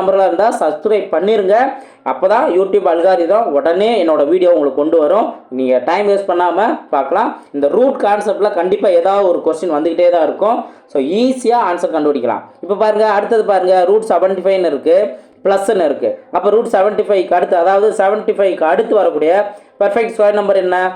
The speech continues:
எண்பத்தி ஒண்ணு தானே. எண்பத்தொன்னு எதோடது? ஒன்பதோடது. ஆப்ஷன் ஏ தான் அதுக்கான சரியான ஆன்சர். அடுத்து பெரிய நம்பர், இதுக்கு தான் ஸ்கொயர் நம்பர் படிச்சுக்க சொல்லியிருந்தேன். இருநூத்தி நாற்பத்தெட்டுக்கு அடுத்து ஒரு பிளஸ்ன்னு வருது, அப்ப இருநூத்தி நாற்பத்தி எட்டுக்கு அடுத்து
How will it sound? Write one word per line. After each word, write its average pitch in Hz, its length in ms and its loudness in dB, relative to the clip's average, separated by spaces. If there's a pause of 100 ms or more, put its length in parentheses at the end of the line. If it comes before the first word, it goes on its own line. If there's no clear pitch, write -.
(300)
எண்பத்தி 214 280 0 (120)
ஒண்ணு 208 240 0
தானே. 175 200 2 (140)
எண்பத்தொன்னு 208 400 0
எதோடது? 196 400 2 (380)
ஒன்பதோடது. 185 480 2 (140)
ஆப்ஷன் 247 280 -2 (300)
ஏ 185 100 4
தான் 180 100 2
அதுக்கான 165 300 -2
சரியான 160 320 0
ஆன்சர். 123 280 -4 (340)
அடுத்து 185 200 0 (140)
பெரிய 220 180 2 (100)
நம்பர், 131 260 0 (260)
இதுக்கு 196 180 0
தான் 208 160 0
ஸ்கொயர் 196 220 0
நம்பர் 185 200 0
படிச்சுக்க 185 340 -2
சொல்லியிருந்தேன். 151 380 0 (280)
இருநூத்தி 202 320 0
நாற்பத்தெட்டுக்கு 196 560 0
அடுத்து 196 280 0 (440)
ஒரு 151 100 2 (100)
பிளஸ்ன்னு 190 420 0
வருது, 127 220 0 (280)
அப்ப 160 200 -2
இருநூத்தி 185 340 -2
நாற்பத்தி 190 360 -2 (100)
எட்டுக்கு 220 360 -2
அடுத்து 208 220 -2